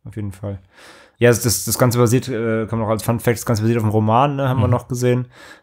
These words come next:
Speaker 1: Äh, wollte ich gerade mal nachgucken, das ist die Autobiografie einer Pflaume, <laughs> heißt, heißt der Roman,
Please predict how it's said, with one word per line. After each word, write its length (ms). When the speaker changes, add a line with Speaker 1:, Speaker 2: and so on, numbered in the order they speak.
Speaker 1:
Äh, 80
wollte 680
ich 60
gerade 140
mal 100
nachgucken, 380
das 100
ist 120
die 100
Autobiografie 720
einer 140
Pflaume, 500
<laughs> 440
heißt, 300
heißt 220
der 80
Roman, 420